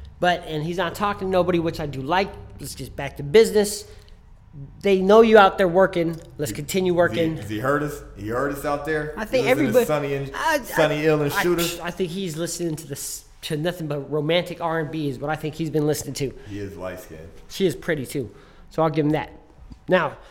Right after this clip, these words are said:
Speaker 1: he was once the W B C champion, my man Keith Thurman, but then that, he vacated that.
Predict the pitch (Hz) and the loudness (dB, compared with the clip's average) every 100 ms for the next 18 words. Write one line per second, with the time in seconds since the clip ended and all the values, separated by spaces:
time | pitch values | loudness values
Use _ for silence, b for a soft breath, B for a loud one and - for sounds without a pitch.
0 | B B B B - - 214 202 208 320 | B B B B -20 -4 0 2 4 2
1 | - 170 214 185 180 190 220 190 160 156 | 0 2 2 2 2 0 -2 -2 -2 -2
2 | 190 190 160 156 165 160 - 156 156 175 | -8 -10 -10 -6 -6 -6 -8 -6 -4 -4
3 | 170 165 160 151 175 175 165 - 175 190 | -4 -6 -6 -6 -4 -4 -6 -10 0 0
4 | 196 175 160 165 190 | 2 0 -2 -2 -4